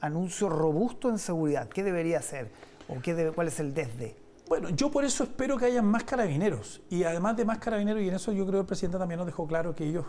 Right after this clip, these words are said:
Speaker 2: en el fondo, está-, van a respaldar a carabineros, pero no tienen que tener también, eh, no hay que, no tienen que haber cálculos. Carabineros, la pregunta siempre es el tema de, del uso de armas de servicio. Lo que pasa es que los carabineros pueden usar su arma de servicio, pero no puede ser cualquier arma de servicio, porque si al otro lado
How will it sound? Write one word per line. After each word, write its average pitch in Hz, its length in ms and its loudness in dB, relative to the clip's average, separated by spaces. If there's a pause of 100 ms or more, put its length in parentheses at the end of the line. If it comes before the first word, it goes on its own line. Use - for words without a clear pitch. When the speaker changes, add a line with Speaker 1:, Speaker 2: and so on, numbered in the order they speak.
Speaker 2:
en 156 100 -4
el 139 120 -2
fondo, 156 260 -4
está-, 151 220 -4
van 151 300 -2 (380)
a 143 140 -2
respaldar 139 420 0
a 156 40 0
carabineros, 156 520 0 (640)
pero 165 200 0
no 165 100 0
tienen 180 220 0
que 214 100 -2
tener 175 240 -4
también, 175 580 -4
eh, 151 360 -4
no 156 140 -2
hay 185 80 -2
que, 180 180 -2
no 151 240 0
tienen 185 180 0
que 180 320 -2
haber 160 240 -2
cálculos. 139 400 -2
Carabineros, 170 520 0 (600)
la 180 80 0
pregunta 233 260 2
siempre 214 280 2
es - 100 -2
el 180 140 0
tema 220 240 4
de, 170 360 -2
del 160 180 -2
uso 196 260 2
de 180 80 4
armas 180 220 -2
de - 20 -2
servicio. 151 580 0
Lo 147 260 -2
que 135 60 0
pasa - 220 0
es 156 60 -4
que 131 220 -4
los 131 120 -8
carabineros 170 320 0
pueden 262 260 4
usar 220 200 2
su - 120 2
arma 175 120 2
de 170 40 0
servicio, 208 340 0
pero 135 140 -4
no 113 140 -10
puede 160 160 -10
ser - 180 -6
cualquier 135 320 -6
arma 135 120 -2
de 127 80 -2
servicio, 151 380 -6
porque 131 220 -6
si 131 140 -4
al 135 80 -2
otro 185 180 -2
lado 160 280 0